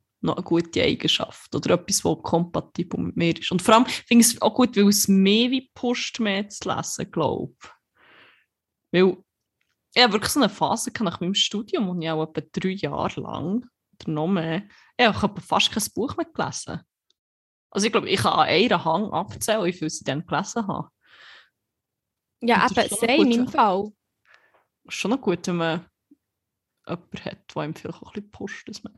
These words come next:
Speaker 1: zu machen.
Speaker 2: Ja, also da, in dieser Stelle muss ich jetzt auch sagen, merci, pushst du mir, dass ich unser, äh, Podcast-Buch lese im Moment.
Speaker 1: <laughs>
Speaker 2: Ähm, es ist jetzt auch gerade am Pausieren, weil ich noch zuerst schnell die Weihnachtsbücher fertig lesen vor Weihnachten.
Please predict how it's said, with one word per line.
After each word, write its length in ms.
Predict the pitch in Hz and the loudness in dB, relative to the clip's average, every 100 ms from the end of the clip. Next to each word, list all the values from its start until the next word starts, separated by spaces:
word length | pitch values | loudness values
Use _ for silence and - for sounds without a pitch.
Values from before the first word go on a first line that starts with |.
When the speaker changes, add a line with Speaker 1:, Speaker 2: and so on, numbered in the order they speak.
| _ | _
Speaker 1:
zu 160 | - | -16
machen. 180 | 190 240 | -14 -10
Speaker 2:
Ja, 400 | 226 226 247 - _ | -10 -8 -8 -12 _
also 220 | 262 262 269 | -8 -6 -2
da, 80 | 294 | 0
in 120 | 285 | 2
dieser 180 | 269 302 | 2 2
Stelle 180 | 294 285 | 2 2
muss 80 | 277 | 2
ich 60 | |
jetzt 140 | 269 294 | 0 -6
auch 40 | |
sagen, 280 | 285 285 247 | -6 -4 -2
merci, 280 | 254 277 294 | -2 -4 -6
pushst 460 | - 247 - 240 | -4 -4 -4 -4
du 100 | 254 | -2
mir, 180 | 254 277 | -2 -2
dass 200 | 262 233 | -4 -6
ich 200 | 247 - - | -8 -10 -12
unser, 440 | - 254 262 - 226 | -6 -4 -4 -2 -2
äh, 260 | 196 196 - _ - | 0 -2 -4 _ -10
Podcast-Buch 840 | - 262 - 285 294 - 269 277 277 | -4 -4 -2 -4 -4 -4 -2 0 2
lese 320 | 262 262 262 | 0 2 0
im 180 | 262 262 | 0 -2
Moment. 500 | 262 240 233 294 320 _ _ _ _ _ _ _ _ _ _ - | -2 -2 -2 -4 -6 _ _ _ _ _ _ _ _ _ _ -6
Speaker 1:
<laughs> 340 | - 302 - | 6 6 6
Speaker 2:
Ähm, 260 | 240 226 226 | 4 4 2
es 180 | 247 - | -4 -4
ist 100 | 240 | -4
jetzt 160 | 262 | 2
auch 100 | 247 | 2
gerade 180 | 233 285 | 2 2
am 100 | 269 | 0
Pausieren, 520 | 262 233 233 240 269 269 | 2 2 2 0 0 2
weil 100 | 240 | 0
ich 60 | |
noch 120 | 233 | -2
zuerst 260 | - 247 254 | -4 -6 -4
schnell 140 | 254 254 | -6 -6
die 80 | 226 | -4
Weihnachtsbücher 720 | 233 262 269 - 262 262 247 240 | -2 -2 -4 -6 -6 -4 -4 -4
fertig 380 | - 240 254 | -6 -4 -2
lesen 260 | 247 240 233 | -2 -2 -4
vor 140 | 233 240 | -4 -2
Weihnachten. 680 | 254 262 254 254 - 277 | 0 0 0 -2 -4 -6